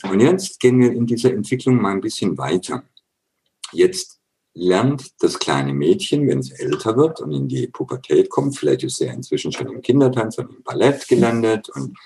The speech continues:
findet das alles ganz toll. Und jetzt merkt sie, dass es sehr wohl einen Unterschied macht beim anderen Geschlecht, wenn sie dann in die Pubertät kommt,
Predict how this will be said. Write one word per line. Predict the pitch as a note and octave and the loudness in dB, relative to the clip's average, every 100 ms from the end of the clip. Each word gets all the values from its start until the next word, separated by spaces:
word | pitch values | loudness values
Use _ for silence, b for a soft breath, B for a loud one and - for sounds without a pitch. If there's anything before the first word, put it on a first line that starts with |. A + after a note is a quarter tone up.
| B C3+ _ | B -20 _
findet | - D#2+ D2+ | -4 -2 -2
das | C#2+ | -4
alles | - C#2 - | -6 -8 -6
ganz | F#2 F#2+ - | -4 -4 -2
toll. | C#3 C#3+ C#3+ C#3 - b b b b _ _ _ _ | 4 6 6 2 -4 b b b b _ _ _ _
Und | - C3+ | 0 4
jetzt | C3+ - | 2 0
merkt | D3+ C#3+ C3 B2+ - | -4 0 0 -2 -2
sie, | - F#3+ | 0 0
dass | F#3 G2+ | -2 -4
es | G2+ - | -6 -2
sehr | F2 F#2+ | 0 2
wohl | E2 D#2+ | 4 4
einen | B2+ C#3 | 4 0
Unterschied | D#2+ G#2 - C#3 C#3+ | -2 -2 0 -2 -2
macht | D3+ E3 - - | -2 -4 -8 -4
beim | - - | -4 -2
anderen | D3 D3 C#2 | -2 -2 -2
Geschlecht, | B1+ - E2+ - - | -4 2 2 2 -2
wenn | D2+ | -6
sie | C#2 C2 | -2 -2
dann | C2 | -2
in | B1+ | -2
die | B1+ | -4
Pubertät | - C2 - B1+ B1+ - | -4 -6 -8 -6 -8 -4
kommt, | - B2 - | -2 -2 -4